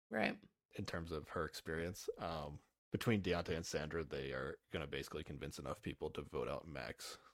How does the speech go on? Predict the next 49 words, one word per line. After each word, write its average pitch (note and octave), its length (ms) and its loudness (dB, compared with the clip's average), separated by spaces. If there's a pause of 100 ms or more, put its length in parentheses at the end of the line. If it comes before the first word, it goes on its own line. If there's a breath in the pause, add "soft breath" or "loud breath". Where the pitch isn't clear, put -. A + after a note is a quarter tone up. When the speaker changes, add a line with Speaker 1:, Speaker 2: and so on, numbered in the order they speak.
(180)
Speaker 1:
Yeah, G3 380 2
this A#3 200 10
is G#3+ 80 6
where E3+ 140 12
Parvati F3+ 460 10
does E3+ 200 10
her D#3+ 120 10
sweet - 360 6
move E3+ 300 10
of D3+ 260 8 (220)
writing E3 360 12
a F3+ 60 12
D, E3+ 300 8
crossing F#3+ 420 12
it D#3+ 100 12
out, - 300 12
and E3 120 12
then D#3+ 100 8
writing E3+ 340 10
Kevin. A3 300 12 (100)
<laughs> - 240 2 (340)
Speaker 2:
That D3 140 12
is A3+ 120 12
so G3+ 160 12
sneaky, G#2+ 520 6
too. F2 420 6
It's - 420 2 (300)
Speaker 1:
And C4+ 120 12
it's, - 200 12
it's - 220 10
chalk. - 600 12 (300)
She - 140 6
coulda C#4 280 12
wiped B3 340 12
it F#3+ 60 12
off. - 160 12
Speaker 2:
She A#2+ 60 12
coulda C#3 280 12
Speaker 1:
It A#3+ 40 12
was G#3 100 12
a - 40 12
Speaker 2:
wiped G3 60 12
Speaker 1:
very C4 280 12
Speaker 2:
it, - 160 8
yeah. F#3+ 440 12
Speaker 1:
performative D4 800 12 (320)
D A3 420 12
crossing G3 560 12
out. G3+ 340 4